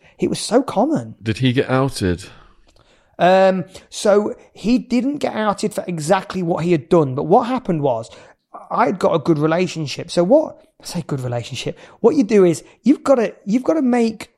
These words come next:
Speaker 1: friends with, with these cons. You're walking the landings on your own with two hundred prisoners. You can't have everyone hating you.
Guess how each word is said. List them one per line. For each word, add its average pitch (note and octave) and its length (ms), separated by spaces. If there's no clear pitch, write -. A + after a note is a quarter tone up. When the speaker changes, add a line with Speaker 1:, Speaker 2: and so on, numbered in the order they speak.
Speaker 1:
friends F3 800
with, D3+ 480
with D#3 200
these F3+ 180
cons. D#3+ 360
You're F3 100
walking F#3+ 400
the D3 80
landings E3 440
on C#3+ 120
your C3+ 140
own E3+ 320
with C3+ 180
two F3 220
hundred D3+ 340
prisoners. C3+ 500
You D3+ 120
can't A#3+ 220
have G#3 120
everyone E3 260
hating F3+ 360
you. G#2+ 180